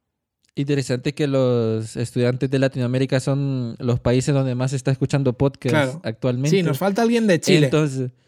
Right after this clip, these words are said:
Speaker 2: pero por lo demás está en el resto.
Speaker 1: Sí.
Speaker 2: <laughs>
Speaker 1: Pero sí, porque me imagino que también, eh, les interesa, porque más que en México, bueno, en esos países ya el podcast está muy avanzado, entonces ya andan buscando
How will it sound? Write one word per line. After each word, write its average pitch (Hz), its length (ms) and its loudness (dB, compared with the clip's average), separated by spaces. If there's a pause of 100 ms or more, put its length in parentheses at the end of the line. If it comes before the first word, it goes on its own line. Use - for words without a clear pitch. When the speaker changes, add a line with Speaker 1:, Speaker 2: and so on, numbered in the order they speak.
(120)
Speaker 2:
pero 147 180 0
por 135 140 -4
lo 143 80 0
demás 156 220 -2
está 175 200 -4
en 160 60 -2
el 147 100 0
resto. 143 380 -8 (120)
Speaker 1:
Sí. 127 460 0
Speaker 2:
<laughs> - 720 -12
Speaker 1:
Pero 135 240 0 (220)
sí, 160 420 0
porque 143 520 -2
me 147 120 0
imagino 160 320 4
que 165 120 0
también, 156 640 0
eh, 117 260 -2
les 131 200 2
interesa, 131 880 2
porque 120 240 -4
más 127 260 -2
que 135 100 -4
en 123 120 -4
México, 127 680 0
bueno, 120 180 -2
en 120 60 0
esos 135 200 0
países 139 540 0
ya 127 100 0
el 123 100 0
podcast 135 280 0
está 127 180 -4
muy 143 280 2
avanzado, 120 720 -2
entonces 123 540 -2
ya 123 80 4
andan 131 180 2
buscando 131 640 0